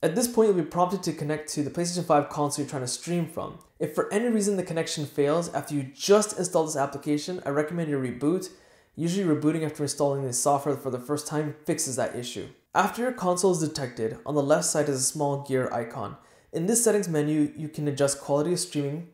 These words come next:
Again, for some reason, seven twenty P is capped, as I mentioned earlier. You can adjust the frame rate, and if your P C has an H D R display, you can choose to turn on H D R mode.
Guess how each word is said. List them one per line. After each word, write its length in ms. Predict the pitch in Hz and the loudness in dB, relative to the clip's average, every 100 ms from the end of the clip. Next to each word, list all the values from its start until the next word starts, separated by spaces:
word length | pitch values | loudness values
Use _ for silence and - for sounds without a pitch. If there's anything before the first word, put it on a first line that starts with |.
| - | -10
Again, 300 | 135 131 131 | -2 -2 -2
for 100 | 147 | 0
some 220 | 160 151 | 0 2
reason, 220 | 147 147 | 0 0
seven 300 | 143 139 143 | -2 -2 -2
twenty 220 | 139 143 | -4 -6
P 200 | 139 143 | -6 -4
is 260 | 120 - - | -4 -4 -8
capped, 380 | - 143 120 - - | -4 -2 -2 -6 -8
as 180 | 127 131 | -6 -6
I 60 | |
mentioned 300 | 127 123 143 | -6 -8 -4
earlier. 480 | 135 131 127 185 - - - - - | -2 -2 -4 -6 -14 -20 -20 -16 -4
You 100 | 151 | -2
can 100 | 156 | 2
adjust 280 | 165 165 | 4 2
the 80 | 147 | 0
frame 380 | 147 170 175 170 | 0 0 2 2
rate, 240 | 170 165 - | 0 -2 -6
and 100 | 147 | -4
if 140 | 147 | -4
your 80 | 151 | -4
P 200 | 151 233 | -4 -2
C 180 | 240 226 | 0 0
has 180 | 185 160 | 0 -2
an 80 | 147 | -2
H 200 | 165 - | -4 0
D 80 | 156 | 0
R 120 | 135 | 2
display, 520 | 135 - 226 180 151 - - - | -2 -2 0 2 -2 -8 -18 -6
you 100 | 190 | 0
can 200 | 208 196 | 0 0
choose 260 | - 170 165 | -2 -4 -4
to 100 | 147 | -6
turn 160 | 147 | -4
on 160 | 135 131 | -4 -4
H 180 | 127 127 | -6 -6
D 120 | 131 | -2
R 120 | 117 | -2
mode. 300 | 127 139 113 | 0 0 -2